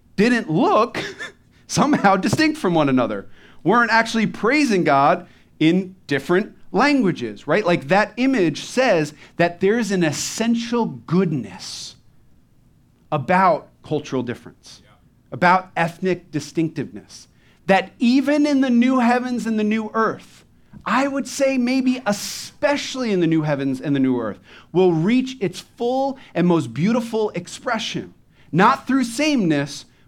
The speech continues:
Speaker 1: but through that difference.
Speaker 2: Amen.
Speaker 1: And yet, notice this. What is the unity of that people, though?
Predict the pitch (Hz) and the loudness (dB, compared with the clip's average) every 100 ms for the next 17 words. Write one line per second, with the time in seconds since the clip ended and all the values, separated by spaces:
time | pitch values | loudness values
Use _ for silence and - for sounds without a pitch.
0 | - 180 - 185 220 208 180 160 165 170 | -2 -2 -2 -4 -2 0 0 0 -4 -6
1 | 120 92 - - - - - - _ 139 | -10 -18 -20 -20 -20 -20 -20 -20 _ -2
2 | 139 196 277 208 - 139 185 190 175 - | 2 4 4 2 0 0 2 0 -2 -2
3 | 277 131 - - - - - - - - | -2 -2 -8 -20 -20 -20 -20 -20 -20 -20
4 | - 131 226 - 254 269 247 170 202 156 | -8 0 0 2 2 2 2 2 2 2
5 | 269 247 160 165 143 170 151 - 220 147 | 2 2 2 0 0 0 -2 -4 -4 -6
6 | 101 | -8